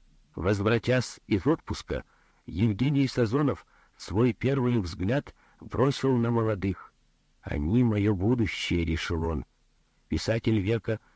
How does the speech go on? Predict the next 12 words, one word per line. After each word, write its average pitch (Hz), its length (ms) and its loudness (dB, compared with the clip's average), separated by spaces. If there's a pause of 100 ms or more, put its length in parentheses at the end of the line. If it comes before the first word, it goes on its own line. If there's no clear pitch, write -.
(180)
предложил 104 600 0
вниманию 120 720 0
администрации 117 920 0
клуба 117 420 -2
"Двенадцать 104 640 -2
стульев" 131 580 -2 (600)
творческие 95 880 0
портреты 127 840 -2 (420)
своих 87 540 0
учеников. 90 680 -2 (1500)
"Я 87 360 2
сегодня, 85 1000 0